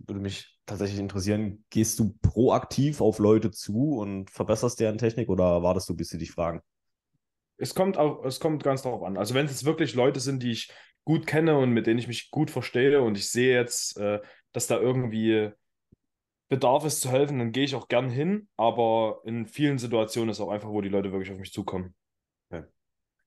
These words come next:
Speaker 2: Also es kommt
Speaker 1: Passt.
Speaker 2: ganz drauf an. Wie zum Beispiel einen, einen Toni, so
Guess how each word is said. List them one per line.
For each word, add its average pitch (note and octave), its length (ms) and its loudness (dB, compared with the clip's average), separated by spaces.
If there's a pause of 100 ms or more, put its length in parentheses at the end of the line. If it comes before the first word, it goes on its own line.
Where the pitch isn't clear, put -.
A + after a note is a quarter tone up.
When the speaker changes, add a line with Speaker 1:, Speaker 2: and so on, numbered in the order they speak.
(160)
Speaker 2:
Also F#2 160 -8
es - 320 -8
kommt A#2+ 160 0
Speaker 1:
Passt. A#2+ 80 -2
Speaker 2:
ganz A#2 160 0
drauf G2 120 -2
an. G2 180 0
Wie B2+ 100 2
zum C3+ 140 0
Beispiel C#3 260 0
einen, A#2 220 -2 (180)
einen B2 160 -2
Toni, D3+ 420 6 (100)
so A2+ 400 0